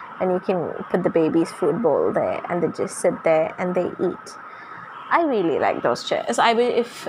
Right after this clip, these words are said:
if I were a baby, I probably, I mean, if I were a baby, I would want to, uh, get out of it, but, uh, if I were a baby that retained all of the things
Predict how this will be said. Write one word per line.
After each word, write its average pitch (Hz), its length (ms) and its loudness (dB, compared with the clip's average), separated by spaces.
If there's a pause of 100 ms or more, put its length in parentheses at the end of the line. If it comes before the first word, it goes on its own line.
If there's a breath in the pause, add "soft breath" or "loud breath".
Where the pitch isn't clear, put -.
if - 160 0
I 214 120 4
were 202 180 4
a 196 40 2
baby, 175 380 4
I 165 60 0
probably, 160 480 2 (640 loud breath)
I 185 60 -2
mean, 175 160 2
if 196 140 -2
I 180 140 6
were 156 160 4
a 156 40 4
baby, 170 320 4
I 165 100 2
would 175 220 0
want 196 320 2
to, 214 160 -2 (300)
uh, 196 240 4
get 196 220 2
out 202 200 0
of 202 140 -6
it, 220 200 2
but, 202 320 0 (1000)
uh, 180 440 -2 (1160)
if 208 220 2
I 208 200 4
were 208 180 4
a 196 40 4
baby 185 600 2 (580)
that 175 360 0
retained 190 540 2
all 185 260 2
of 190 160 -4
the - 60 -8
things 170 360 0